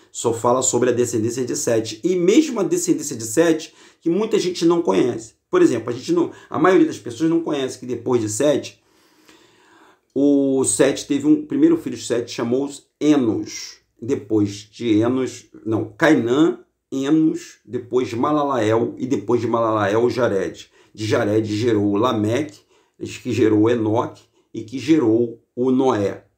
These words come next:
Então, nós temos uma genealogia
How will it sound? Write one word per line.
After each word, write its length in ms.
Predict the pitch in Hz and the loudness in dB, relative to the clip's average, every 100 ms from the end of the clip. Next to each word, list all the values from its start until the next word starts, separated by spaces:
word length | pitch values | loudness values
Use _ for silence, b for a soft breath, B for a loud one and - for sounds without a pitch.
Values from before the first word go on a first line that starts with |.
| - | -10
Então, 440 | 110 151 156 - | 2 4 4 2
nós 260 | 123 127 - | -6 -6 -2
temos 440 | 160 160 147 113 | 0 2 2 0
uma 420 | 143 139 120 110 b b b b - | 0 0 -2 -6 b b b b -12
genealogia 1400 | 107 160 208 190 170 156 156 143 107 107 131 131 110 | -4 0 2 4 6 6 6 2 -2 -10 -8 -4 -4